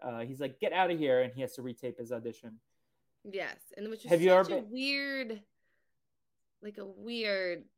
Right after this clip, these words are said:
Speaker 1: Yeah.
Speaker 2: plot point.
Speaker 1: I don't think you've ever wanted to be on Survivor, but have you ever been interrupted if you ever made a tape?
Speaker 2: I think I applied for Survivor, like, pre-Survivor Washington, but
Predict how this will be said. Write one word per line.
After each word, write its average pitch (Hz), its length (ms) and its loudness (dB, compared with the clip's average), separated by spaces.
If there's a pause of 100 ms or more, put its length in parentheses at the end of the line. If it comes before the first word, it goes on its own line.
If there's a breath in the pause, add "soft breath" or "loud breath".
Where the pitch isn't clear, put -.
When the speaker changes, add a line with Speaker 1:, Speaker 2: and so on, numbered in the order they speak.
(160)
Speaker 1:
Yeah. 127 340 -6 (180)
Speaker 2:
plot 147 380 -2 (360)
point. 170 200 -6
Speaker 1:
I 208 60 2
don't 330 200 0 (140)
think 233 240 -4
you've 269 140 0
ever 247 220 4
wanted 247 260 -4
to 254 60 -10
be 233 140 -6
on 240 100 -8
Survivor, 240 560 -2
but 175 200 0
have 175 160 -4
you 185 100 0
ever 175 140 0
been 170 180 -2
interrupted 151 440 -4
if 147 140 -6
you 151 60 0
ever 139 160 -6
made 139 160 -8
a 135 60 -8
tape? 151 360 -6 (920 soft breath)
Speaker 2:
I 285 180 6
think 587 220 0
I 571 240 6
applied 196 400 2
for 214 120 -2
Survivor, 190 560 0
like, 160 300 -8
pre-Survivor 180 1160 -4
Washington, 190 720 -4
but 170 140 -4